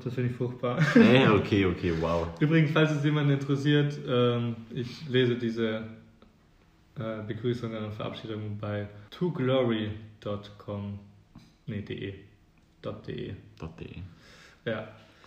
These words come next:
Speaker 1: Man siebt sich.
Speaker 2: Das finde ich richtig lustig.
Speaker 1: Was?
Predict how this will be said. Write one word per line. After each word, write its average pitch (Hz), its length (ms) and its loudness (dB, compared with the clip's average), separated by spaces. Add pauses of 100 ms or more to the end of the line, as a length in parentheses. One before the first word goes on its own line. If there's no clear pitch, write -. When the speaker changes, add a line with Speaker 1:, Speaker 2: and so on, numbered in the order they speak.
(240)
Speaker 1:
Man 117 180 -2
siebt 120 400 0
sich. - 380 -4 (920)
Speaker 2:
Das 107 400 -4
finde 78 220 -6
ich 78 160 -6
richtig 78 280 -6
lustig. - 320 -12 (340)
Speaker 1:
Was? - 440 0